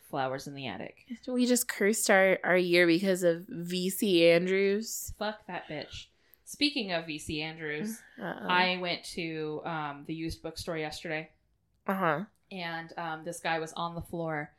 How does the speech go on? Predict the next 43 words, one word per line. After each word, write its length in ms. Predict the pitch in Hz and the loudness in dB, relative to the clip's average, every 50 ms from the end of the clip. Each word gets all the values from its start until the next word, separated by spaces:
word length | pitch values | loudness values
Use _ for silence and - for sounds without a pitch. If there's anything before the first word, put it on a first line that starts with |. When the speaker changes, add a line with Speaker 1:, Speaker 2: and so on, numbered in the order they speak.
| _ _ _ _ _ - | _ _ _ _ _ -14
Speaker 1:
and 140 | - 175 165 | -12 -12 -10
had 240 | 165 180 165 160 - - | -8 -8 -8 -8 -8 -10
an 160 | 151 151 151 147 - - | -10 -12 -12 -12 -10 -6
absolute 800 | 165 160 156 160 - - - 190 175 175 160 160 151 147 - - | -4 -2 -2 -2 -4 -8 -10 -10 -12 -10 -10 -8 -8 -8 -8 -10
stack 880 | - - - - - - _ - 156 131 107 - - - - _ _ - - 175 | -12 -16 -16 -16 -18 -18 _ -6 -6 -4 -4 -4 -6 -8 -10 _ _ -20 -16 -16
of 80 | 165 - - | -16 -16 -16
V 120 | 131 104 | -16 -16
C 240 | - - - 170 139 | -16 -14 -14 -14 -12
Andrews 380 | 143 160 - - - 123 - - | -12 -14 -14 -16 -16 -16 -16 -16
that 60 | - 185 | -14 -14
he 60 | 175 | -14
was 100 | 175 - | -12 -10
going 280 | - 170 170 170 180 - | -10 -10 -10 -10 -10 -10
through. 300 | - 208 208 220 233 233 240 _ _ _ _ _ _ _ - | -8 -6 -6 -6 -6 -8 -10 _ _ _ _ _ _ _ -10
And 120 | 190 185 180 | -8 -8 -6
I 60 | 175 | -6
wanted 380 | 175 170 165 160 165 160 156 160 | -6 -4 -6 -6 -4 -6 -8 -8
to 120 | 156 151 | -10 -10
just 220 | 151 139 - - | -10 -12 -12 -8
say, 240 | - 147 139 139 - - | -8 -6 -6 -8 -8 -10
"Dude, 200 | 143 135 - - | -12 -12 -12 -12
just 180 | 175 - - | -12 -12 -8
run 140 | 190 196 220 | -8 -6 -4
away." 520 | 220 180 147 147 156 143 - - - - _ - | -4 -4 -4 -4 -4 -6 -8 -10 -14 -12 _ 0
Speaker 2:
Did 160 | 226 226 214 | 2 4 4
you 220 | 233 233 233 226 | 4 4 2 2
say, 340 | 226 - 240 220 214 202 196 | 4 6 8 8 8 8 8
"You 300 | 175 180 214 214 240 277 | 6 4 2 2 4 6
know 180 | 359 392 415 403 | 6 6 8 8
those 180 | 381 349 294 277 | 8 6 8 8
are 60 | 254 | 8
all 140 | 233 240 240 | 10 10 10
about 280 | 233 220 190 151 - 151 | 8 6 4 4 2 4
incest, 840 | 190 196 214 226 226 233 226 - 143 - - - - - - - | 4 6 6 6 6 4 2 0 -2 -4 -4 -6 -6 -6 -6 -4
right?" 520 | - 175 165 165 165 170 175 185 196 233 - | -2 0 2 2 2 2 2 0 -2 -2 -2
Speaker 1:
I 60 | 190 | -2
didn't. 340 | 185 190 185 180 170 156 143 - | -2 -2 -2 -4 -4 -8 -8 -8
I 80 | 170 | -8
should 240 | 165 - - 196 190 | -6 -2 -2 -2 -2
have. 300 | 185 160 151 147 156 190 | 0 -2 -2 -2 -2 -2
Speaker 2:
You 100 | 185 185 | -2 -2
should 280 | 170 - - 165 160 160 | -2 0 0 2 2 4
have. 320 | 151 139 135 160 - | 4 4 4 2 -2